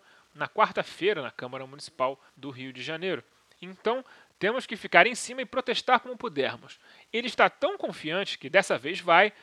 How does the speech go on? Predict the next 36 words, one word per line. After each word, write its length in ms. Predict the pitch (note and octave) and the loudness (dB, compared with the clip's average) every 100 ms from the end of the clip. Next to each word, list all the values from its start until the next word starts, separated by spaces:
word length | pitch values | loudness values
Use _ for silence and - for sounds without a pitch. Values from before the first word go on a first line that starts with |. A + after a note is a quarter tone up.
| - - - | -20 -20 2
que 80 | C4+ | 4
até 260 | B3+ C#4+ | 6 6
ganhou 300 | C#4+ C4 A3 | 6 4 2
de 100 | - | 0
presente, 560 | - B3 D3 A3 B3 - | 4 4 4 -2 -4 -6
assim 320 | - G3+ F#3+ | -10 -8 -10
como 320 | - G#2 A#2 | -12 -18 -16
não 160 | B2+ C3+ | -16 -6
quer 240 | - F#3+ | -2 0
nada, 340 | D#3 E3 F3+ F#3+ - - | 4 4 4 -2 -8 -16
cento 400 | - C#4+ F4 C#4+ | -6 -4 -2 -4
e 20 | |
cinquenta 380 | - G#3 B3 A#3+ | -8 -8 -6 -6
pistolas 680 | C#4+ - - D#3 A3 E3+ A#2+ | -4 -6 -2 4 4 4 -2
da 100 | C3 | -8
Polícia 380 | - C3+ - F3 | -8 -10 -8 -10
Rodoviária 480 | E3+ G#3 F#3+ F#3+ | -8 -2 0 0
Federal. 440 | - B3 D4 C#3 C3+ _ _ _ - | 0 2 4 4 2 _ _ _ -14
Se 180 | - | -10
deitar 540 | E3+ C#3 A#2+ D#3 G3+ F3+ | 0 0 4 10 10 8
com 140 | G3 | -2
o 20 | |
bolsonarismo 680 | F3 E3+ - E3 C#3 F3+ E3 | -6 -6 -4 -4 -2 -4 -6
rende 260 | C#3 F3 C#3+ | -8 -8 -8
cada 320 | - F#3+ G3+ | 2 4 4
mimo, 380 | D#3 E3+ G3+ F3 | 0 -2 -4 -2
né, 180 | G3+ G3+ | 2 2
gente? 420 | C3+ A#2 - - - | 0 -6 -10 -6 2
As 240 | C#3+ - | 2 2
trilhas 360 | - D4 F#3+ - | -4 -6 -4 -4
para 220 | B2 A#2+ | -6 -6
esse 180 | B2 - | -8 -10
programa 420 | G#3+ G#3 B3 A#3 | -8 -6 -4 -6
foram 220 | - G#3 | -6 -6
retiradas 580 | F#3+ - F3 F#3 F#3 D3 | -6 -4 2 2 2 -6
de 320 | D3 C3 B2 | -10 -14 -18